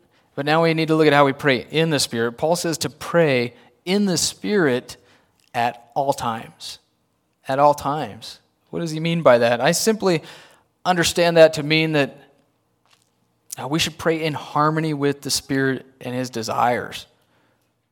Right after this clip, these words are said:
That we are, like Paul says in Galatians five, we're walking with him, walking with the Spirit, not with the flesh, walking with the Spirit.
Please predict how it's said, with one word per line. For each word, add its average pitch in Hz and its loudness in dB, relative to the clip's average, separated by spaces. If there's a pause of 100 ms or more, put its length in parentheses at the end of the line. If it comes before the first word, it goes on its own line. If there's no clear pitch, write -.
(300)
That 135 4
we 147 2
are, 135 6
like 135 2
Paul 135 4
says 135 -2
in 139 -4
Galatians 139 0
five, 135 6
we're 135 -2 (180)
walking 160 6
with 160 0
him, 160 -2 (420)
walking 160 4
with 170 2
the 165 -2
Spirit, 160 0
not - 2
with 208 -2
the - -6
flesh, 160 0 (380)
walking 165 4
with 185 0
the 185 -2
Spirit. 170 2